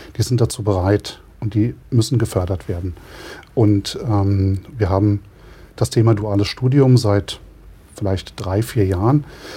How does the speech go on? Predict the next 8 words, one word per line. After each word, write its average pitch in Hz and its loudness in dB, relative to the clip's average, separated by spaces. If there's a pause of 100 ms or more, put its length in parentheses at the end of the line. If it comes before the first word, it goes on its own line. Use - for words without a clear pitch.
(180)
jetzt - -2
aktiv. - 0 (340)
Im 131 4
Übrigen, 139 4 (180)
äh, 117 4
durch 123 4
einen 113 4
Tipp 151 0